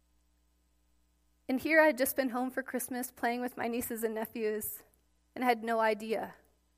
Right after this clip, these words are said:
that internally this was going on. At that moment, I felt very exposed to God,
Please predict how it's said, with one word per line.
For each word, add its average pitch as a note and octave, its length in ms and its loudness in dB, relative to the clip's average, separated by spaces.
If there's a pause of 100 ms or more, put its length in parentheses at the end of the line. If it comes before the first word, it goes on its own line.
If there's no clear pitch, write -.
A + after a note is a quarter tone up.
(140)
that G#3+ 140 -2
internally G#3+ 480 -4
this G3+ 180 -4
was G3 140 -8
going G3 260 -6
on. G3 240 -12 (880)
At A#3 120 2
that C4+ 140 10
moment, D4+ 260 6
I C#4 80 8
felt B3+ 240 4
very A#3 240 6
exposed A3 600 0
to G#3 80 -8
God, A3+ 420 0